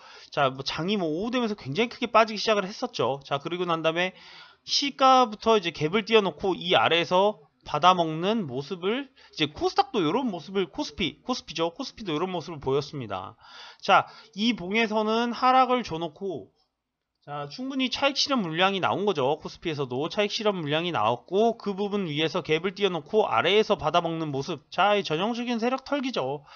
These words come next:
자, 코스피도 이렇게 진행이 됩니다. 자, 그리고 이제 코스닥을 보면, 코스닥은 또 이제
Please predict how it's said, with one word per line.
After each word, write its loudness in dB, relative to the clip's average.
자, 0
코스피도 -4
이렇게 -2
진행이 -4
됩니다. -2
자, -8
그리고 -6
이제 -6
코스닥을 -2
보면, -4
코스닥은 -2
또 -6
이제 -2